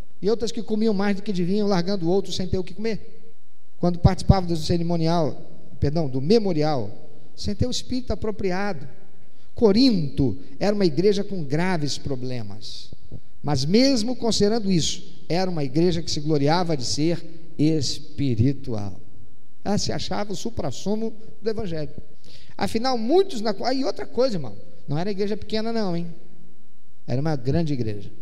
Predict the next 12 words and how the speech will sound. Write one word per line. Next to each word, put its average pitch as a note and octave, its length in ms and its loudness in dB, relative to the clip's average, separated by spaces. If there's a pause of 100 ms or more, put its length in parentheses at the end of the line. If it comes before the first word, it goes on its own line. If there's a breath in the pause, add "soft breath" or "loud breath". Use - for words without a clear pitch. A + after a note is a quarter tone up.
(340 loud breath)
Tem G3 100 2
uma F3 80 -2
coisa F#3+ 280 0
terrível D3+ 580 2 (840)
naquilo D#3+ 400 0
que E3+ 120 0
eu E3 40 4
vejo D#3+ 300 6
hoje D3 340 2 (320)
com D#3+ 160 -2
grandes C#3 380 2
igrejas. A2 500 -2